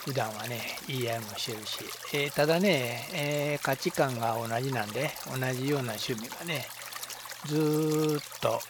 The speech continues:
若い頃から、結婚してからね、ずーっと同じように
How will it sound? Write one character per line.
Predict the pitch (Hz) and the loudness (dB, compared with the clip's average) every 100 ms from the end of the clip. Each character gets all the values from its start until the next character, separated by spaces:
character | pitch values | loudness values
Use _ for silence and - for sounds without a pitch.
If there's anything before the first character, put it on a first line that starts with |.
| - | -4
若 | - 123 - 110 | 0 2 2 0
い | 110 | -2
頃 | - 120 113 | -4 -2 -2
か | 117 | -2
ら、 | 110 - | -4 -4
結 | 127 - | -6 -4
婚 | 113 | -6
し | |
て | - | -4
か | 123 | -4
ら | 131 | -2
ね、 | 156 123 - | -2 -4 -6
ず | 127 | -4
ー | 127 | -2
っ | 123 | -2
と | 113 | -4
同 | 113 110 | -4 -4
じ | 120 | -4
よ | 113 | -4
う | |
に | 123 | -4